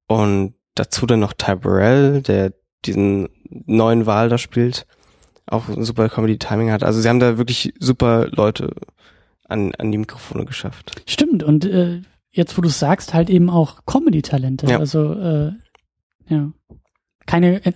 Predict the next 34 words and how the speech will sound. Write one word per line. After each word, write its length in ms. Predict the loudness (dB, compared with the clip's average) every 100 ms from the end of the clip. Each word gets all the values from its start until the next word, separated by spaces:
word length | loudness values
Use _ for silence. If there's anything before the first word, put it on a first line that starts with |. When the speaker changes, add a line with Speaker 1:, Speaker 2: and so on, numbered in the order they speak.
| _
Speaker 2:
also 260 | -12 -12 -14 -10
in 140 | -6 0
Anführungszeichen 600 | 0 2 2 2 2 2
klassischen 420 | 0 0 0 0
Dramaschauspieler, 880 | 2 2 2 2 2 0 0 2 2
sondern 260 | 2 0
wirklich 280 | -2 -4 -6
Comedians, 640 | -2 2 4 6 6 4 -2 -20 -20 -20 -20 _ _ -2
die 320 | 2 4 4
ja 200 | 2 2
Timing 580 | 0 2 4 4 2 2
besonders 360 | 2 2 0
gut, 300 | -2 -6 -4
äh, 140 | -4 -2
drauf 260 | 0 2
haben. 140 | 2 4
Und 120 | 2
das 100 | 2
ist 120 | 2
eigentlich 220 | 2 4 4
auch 80 |
eine, 100 | 4
eine 500 | 4 4 2 2 -2
super 320 | -2 2 2 2
Verbindung 640 | 2 4 6 6 4 0 -16 -20 -20 _ _
auch 180 | -4 -2
zur 200 | -2 2
deutschen 680 | 2 2 0 0 0 0 -6 _ _ -20 -20 -10
Synchro. 480 | 0 2 2 -4 -2
Also 240 | 0 0
Christian 320 | 0 0 0
Tramitz, 420 | 0 2 2 2 0
Anke 180 | -2
Engelke, 560 | 0 2 2 4 2